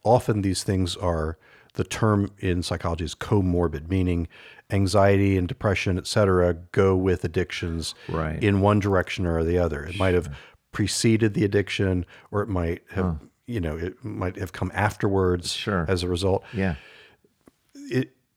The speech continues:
Speaker 1: there are different roles that people play. And so I could be, as an example, the therapist for the person with the addiction.
Speaker 2: Right.
Speaker 1: I might also be the consultant to the,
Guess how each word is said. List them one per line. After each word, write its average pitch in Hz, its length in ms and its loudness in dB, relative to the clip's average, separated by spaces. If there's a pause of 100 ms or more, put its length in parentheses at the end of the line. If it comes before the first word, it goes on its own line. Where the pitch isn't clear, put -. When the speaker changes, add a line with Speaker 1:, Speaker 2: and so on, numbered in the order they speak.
(220)
Speaker 1:
there 110 140 4
are 110 80 6
different 143 420 2
roles 101 520 6
that - 160 -4
people - 280 -4
play. 82 540 0
And 98 140 0
so 95 460 2 (100)
I 107 160 4
could 127 260 -2
be, 90 440 0 (840)
as 92 180 2
an 90 80 -2
example, 82 680 -4 (180)
the 95 260 -2
therapist 107 800 0
for 85 540 -4 (680)
the 101 140 -4
person 92 400 -4
with 82 120 -4
the 107 100 -2
addiction. - 380 -2 (300)
Speaker 2:
Right. 78 220 -8 (180)
Speaker 1:
I 95 120 0
might 95 260 0
also 135 420 2
be 85 440 -4 (340)
the 92 80 -2
consultant - 1000 -2 (260)
to 87 600 -4 (500)
the, 85 420 -4